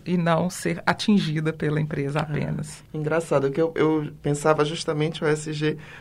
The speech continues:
Speaker 2: para fora da empresa, mas ele funci-, tem ações para dentro também, né? Então,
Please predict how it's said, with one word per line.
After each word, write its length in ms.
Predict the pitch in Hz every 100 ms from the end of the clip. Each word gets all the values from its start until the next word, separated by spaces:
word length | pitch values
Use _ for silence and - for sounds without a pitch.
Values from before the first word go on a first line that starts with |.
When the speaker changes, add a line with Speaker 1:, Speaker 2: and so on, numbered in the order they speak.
| -
Speaker 2:
para 240 | 151 160
fora 360 | 190 - 151 151
da 120 | 147
empresa, 340 | 160 160 151 151
mas 180 | 143
ele 140 | 147 151
funci-, 400 | 165 180 - 175
tem 240 | - 151
ações 420 | 151 151 151 156
para 280 | - 151 180
dentro 400 | 170 151 160 135
também, 360 | 135 135 127 120
né? 160 | 123 123
Então, 160 | 127